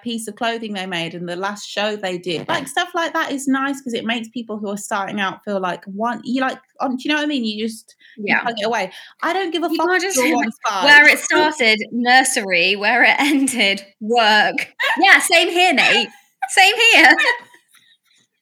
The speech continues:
Speaker 1: Guys, I'm now a fully grown adult. I'm a human. <laughs>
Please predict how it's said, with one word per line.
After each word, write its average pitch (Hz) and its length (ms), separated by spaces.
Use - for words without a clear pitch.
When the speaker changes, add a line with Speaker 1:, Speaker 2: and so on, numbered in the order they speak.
Speaker 1:
Guys, 320 380
I'm 349 260
now 339 200
a 339 220
fully 311 280
grown 262 360
adult. 349 520
I'm 294 200
a 339 100
human. 320 1000
<laughs> - 40